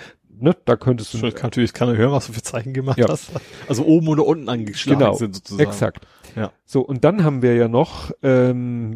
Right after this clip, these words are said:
Speaker 1: weil es auch nach Norden ist, damit da möglichst viel Licht reinkommt, haben wir so ein bodentiefes Fenster, was, äh, ja, quasi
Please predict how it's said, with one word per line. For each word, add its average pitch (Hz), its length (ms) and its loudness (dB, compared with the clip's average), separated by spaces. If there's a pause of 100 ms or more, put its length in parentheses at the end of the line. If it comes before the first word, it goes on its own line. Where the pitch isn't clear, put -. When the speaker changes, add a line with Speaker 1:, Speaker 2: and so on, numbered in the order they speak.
Speaker 1:
weil 117 140 4
es 110 100 0
auch 120 140 0
nach 104 160 -2
Norden 156 320 4
ist, 170 260 -2
damit 110 200 -2
da 113 40 2
möglichst 120 340 -4
viel 117 120 -2
Licht 143 200 0
reinkommt, 143 300 -2
haben 127 100 -2
wir 127 120 0 (120)
so 123 120 -2
ein 120 100 -2
bodentiefes 165 840 0
Fenster, 143 600 2 (300)
was, - 240 0
äh, 123 340 -10
ja, 120 220 4
quasi 110 580 0